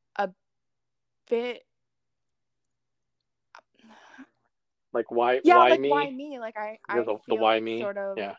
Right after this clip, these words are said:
Speaker 1: um, out of place almost. Um, but that's just, like, my, I
Speaker 2: Right.
Speaker 1: guess my, like, own insecurities. But I was just kind of, like, at M T E, there's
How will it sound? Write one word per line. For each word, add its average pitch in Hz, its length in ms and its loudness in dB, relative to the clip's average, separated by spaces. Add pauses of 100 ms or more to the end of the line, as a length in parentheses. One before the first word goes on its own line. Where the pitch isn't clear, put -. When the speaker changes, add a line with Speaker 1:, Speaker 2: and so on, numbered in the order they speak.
Speaker 1:
um, 175 560 -18 (300)
out 214 220 -6
of 202 100 -18 (120)
place 185 680 -12 (180)
almost. 294 680 -8 (400)
Um, 185 300 -8
but 196 120 -12
that's 320 180 -8
just, 285 140 -20
like, 226 140 -14
my, 180 240 -16 (100)
I 214 120 -2
Speaker 2:
Right. - 20 -10
Speaker 1:
guess 175 220 -12
my, 165 180 -18 (160)
like, - 160 -18
own 170 160 -6
insecurities. 156 840 -4
But 160 100 -2
I 160 140 0
was 156 140 -14
just - 200 -16
kind 160 220 -10
of, 156 100 -16
like, 156 280 -12 (420)
at 165 260 0
M 175 140 -8
T 156 120 -18
E, 165 260 -10
there's 151 220 -14